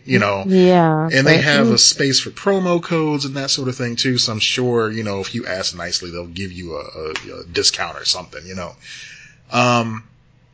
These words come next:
Speaker 1: but what was weird, and I'm glad I caught this, the, the product you order online, even though it looks almost exactly the same, it had no T H C in it. It was only the C B D version,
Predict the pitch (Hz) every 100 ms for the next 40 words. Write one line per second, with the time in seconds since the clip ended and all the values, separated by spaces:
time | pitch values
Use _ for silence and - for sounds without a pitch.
0 | - 120 147 143 131 117 117 226 240 135
1 | 113 107 113 113 101 - 196 180 117 117
2 | - - - - _ _ _ 127 127 131
3 | 135 139 131 127 175 180 185 170 143 131
4 | 117 113 127 120 135 165 160 151 110 120
5 | 151 - 120 135 139 139 110 104 113 110
6 | 113 104 - 98 87 - _ _ _ _
7 | _ - 104 117 107 101 - 107 92 -
8 | 110 90 - - _ 113 104 101 - 123
9 | 131 135 135 131 127 123 107 - 120 107
10 | 101 110 87 69 73